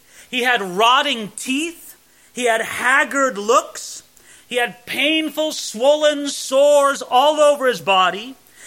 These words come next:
He had intense itching, and he had bad breath, the Bible even tells us. And this condition lasted for months in Job.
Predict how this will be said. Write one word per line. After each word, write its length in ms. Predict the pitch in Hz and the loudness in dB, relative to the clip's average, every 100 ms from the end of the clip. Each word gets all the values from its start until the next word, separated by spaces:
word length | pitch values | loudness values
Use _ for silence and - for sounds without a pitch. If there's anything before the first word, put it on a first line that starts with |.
| - | -20
He 140 | - 240 | -10 -2
had 300 | 247 247 - | 0 0 -2
intense 800 | 226 202 - 294 330 277 - - | -6 -6 -6 -4 -4 -4 -14 -10
itching, 680 | 294 294 - 262 262 269 269 _ _ _ _ _ _ _ - | -6 -6 -4 -4 -4 -6 -10 _ _ _ _ _ _ _ -6
and 140 | 190 | -4
he 60 | 208 | -2
had 220 | 202 131 | -2 0
bad 360 | 196 196 156 | 0 0 -2
breath, 560 | 131 170 156 - - - _ | 0 0 0 -4 -16 -20 _
the 80 | 120 | -12
Bible 340 | 120 117 113 | -10 -10 -12
even 140 | 104 | -16
tells 300 | 101 - - - | -18 -20 -20 -18
us. 220 | - - _ _ _ _ _ _ _ _ _ _ _ | -18 -18 _ _ _ _ _ _ _ _ _ _ _
And 220 | 127 113 | -16 -12
this 440 | 156 240 254 - - _ _ | -4 -4 -4 -14 -18 _ _
condition 880 | - 160 127 196 214 - 214 202 202 _ _ _ | -10 -10 -4 -4 -4 -8 -10 -10 -16 _ _ _
lasted 840 | 131 156 196 208 214 - 190 190 - _ _ _ - | -4 0 2 0 -4 -10 -10 -10 -16 _ _ _ -12
for 260 | 170 170 | -6 -4
months 1040 | 151 143 156 165 156 139 - - - - - _ _ _ _ _ _ - | -4 -8 -2 0 0 -6 -10 -10 -10 -12 -16 _ _ _ _ _ _ -18
in 160 | 117 | -16
Job. 220 | 101 92 | -16 -18